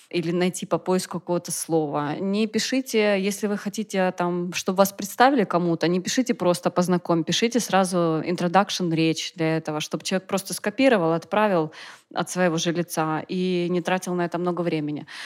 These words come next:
Ну и так далее. То есть всё сводится к тому, что не напрягайте собеседника или адресата и, э, максимально сделайте, ну, с вами взаимодействие гладким для него. По поводу разницы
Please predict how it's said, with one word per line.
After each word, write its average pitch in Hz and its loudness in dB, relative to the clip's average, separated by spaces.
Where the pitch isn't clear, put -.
Ну 262 4
и 262 8
так 254 4
далее. 156 6
То - -6
есть 190 -4
всё 254 2
сводится 262 2
к - -8
тому, 277 6
что 214 0
не 202 2
напрягайте 220 2
собеседника 180 -2
или 175 2
адресата 185 2
и, 185 2
э, 175 2
максимально 190 0
сделайте, 180 -2
ну, 156 -6
с - -6
вами 196 6
взаимодействие 180 2
гладким 165 2
для 165 -2
него. 165 -4
По 208 4
поводу 240 4
разницы 220 2